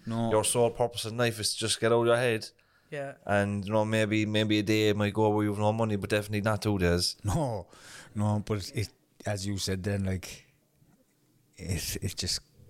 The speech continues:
Speaker 1: keeps climbing. You said it earlier on, like, it was just something there to soothe the way you were feeling internally, you
Speaker 3: Yeah.
Speaker 1: know?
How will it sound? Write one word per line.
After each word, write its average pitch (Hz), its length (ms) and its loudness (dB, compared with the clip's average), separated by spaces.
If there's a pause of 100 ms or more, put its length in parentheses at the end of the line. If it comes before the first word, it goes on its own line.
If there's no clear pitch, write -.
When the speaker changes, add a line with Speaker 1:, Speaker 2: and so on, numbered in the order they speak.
Speaker 1:
keeps - 260 -4
climbing. 95 400 -2
You 95 120 0
said 101 200 -2
it 95 80 -4
earlier 101 360 0
on, 104 240 0
like, 98 220 -4
it 98 120 -2
was 95 100 -4
just - 240 -4
something 107 400 -2
there 104 200 0
to - 140 -6
soothe 107 360 -4
the 104 100 0
way 104 140 2
you 104 140 -2
were 104 80 -2
feeling 107 420 0
internally, 104 680 0
you - 40 -8
Speaker 3:
Yeah. 107 60 -2
Speaker 1:
know? 110 240 0